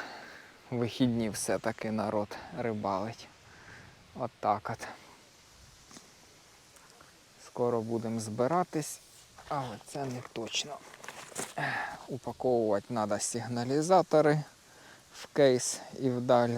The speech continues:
в довгий ящик акумулятори перезарядить,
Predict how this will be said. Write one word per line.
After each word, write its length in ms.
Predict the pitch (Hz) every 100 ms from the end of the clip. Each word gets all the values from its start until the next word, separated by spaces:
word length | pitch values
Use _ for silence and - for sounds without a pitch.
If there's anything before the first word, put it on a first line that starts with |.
| 113
в 120 | 127
довгий 520 | 123 123 120 120 120
ящик 500 | 120 113 107 - 107
акумулятори 800 | 107 - 113 113 110 110 107 107
перезарядить, 960 | 101 113 110 110 117 113 120 139 185 -